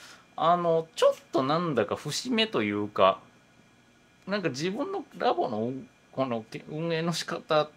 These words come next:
ていうのと、あの、このグラントをいただくにあたって起きたことっていうのがちょっと今までと違うパターンだったんで、あの、説明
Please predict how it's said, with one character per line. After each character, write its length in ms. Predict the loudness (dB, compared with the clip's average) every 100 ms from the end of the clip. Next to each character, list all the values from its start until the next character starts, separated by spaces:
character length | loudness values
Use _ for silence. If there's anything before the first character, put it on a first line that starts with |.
| _ -20 -20 _ -4
て 100 | 0
い 100 | 0
う 200 | -2 -2
の 180 | -2 -2
と、 220 | -4 -6 -10 -20 -20 -20 _
あ 160 | -4 -2
の、 260 | -2 -6 -8 -14 -20 _ _ -10
こ 180 | -4 0
の 200 | 2 2
グ 160 | 2
ラ 140 | 2 2
ン 120 | 0
ト 320 | 4 6 6
を 60 | 6
い 40 |
た 160 | 4 4
だ 120 | 4
く 180 | 2 0
に 200 | 2 4
あ 100 | 2
た 140 | 0
っ 40 | -2
て 300 | -4 2 4
起 260 | 4 -2
き 40 | 0
た 180 | 0
こ 200 | 2 -2
と 180 | -2 -2
っ 20 |
て 220 | -4 -6 -6
い 60 |
う 80 | -4
の 120 | -4
が 100 | -4
ち 100 | -2
ょ 20 | -2
っ 20 |
と 80 | 0
今 200 | 0 0
ま 120 | 2
で 100 | 2
と 120 | 0
違 180 | -4 -2 0
う 40 | 0
パ 180 | 2 2
タ 160 | 4
ー 60 | 4
ン 100 | 2
だ 80 | -4
っ 60 | -6
た 120 | -4 -4
ん 100 | -4
で、 180 | -8 -10 -20 -20 -8
あ 180 | -6 -6
の、 120 | -10
説 320 | -8 -8 -6 -6
明 260 | -4 -6